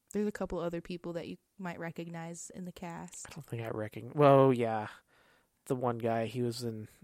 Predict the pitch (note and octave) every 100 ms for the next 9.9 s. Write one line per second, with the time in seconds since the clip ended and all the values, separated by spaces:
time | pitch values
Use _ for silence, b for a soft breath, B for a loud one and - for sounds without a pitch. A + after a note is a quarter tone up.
0 | D#3+ - A2+ A2 A2 - A2 G#2 A2 -
1 | b - F#3 F3+ - D#3+ E3 F3 F3 -
2 | - _ _ _ _ - - - C2 -
3 | D#3+ - _ _ _ _ _ _ _ -
4 | A#2+ - B2 - - C#3 - - - -
5 | - - F3+ E3 - - F#3+ - - B3
6 | G1+ - - - E3 - - C#4+ - -
7 | - E3+ B2+ C3+ D3 D#3 B2+ C#3 - -
8 | - - B2 A#2+ B2 A#3+ G#4+ G#4+ A4+ -
9 | - A4+ A#4 - - C#4+ C4 C#4